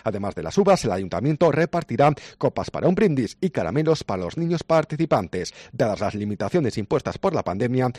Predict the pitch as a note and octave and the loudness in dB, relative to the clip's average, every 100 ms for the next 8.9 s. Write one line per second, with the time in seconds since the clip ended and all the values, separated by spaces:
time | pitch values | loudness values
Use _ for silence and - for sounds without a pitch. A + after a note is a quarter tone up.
0 | - - G#2+ G2 - F#2 E2+ B2+ B2 G#2 | -10 -6 -2 -2 -2 -6 -6 -4 -4 -4
1 | - E2 F#2+ E3+ E3+ D3 - - F2 - | -8 -8 -2 2 2 0 -2 -4 -6 0
2 | B2 A2+ G3+ F3+ - A2+ A#2 - - C3 | 2 4 2 0 0 0 0 -2 -4 -2
3 | A#2 - G2+ F3 G#3 E3 C3 - F#2 D#3+ | 0 -2 -2 0 0 2 0 -2 -4 0
4 | F#3 - G2+ E3 - - - D3 A2+ G#2 | -2 0 0 0 0 -6 -2 0 2 0
5 | F#2 F#2 F2+ F2+ G3 G3 - - A#2 - | -2 -4 -6 2 2 2 -2 -4 -4 -4
6 | - - D#3+ D3 D3+ - C#3 F#3+ F3+ A#2 | -10 -2 0 2 0 0 0 0 0 -4
7 | G2+ G2+ G2+ - B2+ F#3 - G3 C#3+ G#2 | -2 -2 -4 -6 -2 -2 0 -2 -4 -4
8 | F#2+ - - G#2+ G#2 G#2 F2+ D#2 C#2+ | -6 -6 -4 -4 0 0 0 0 -4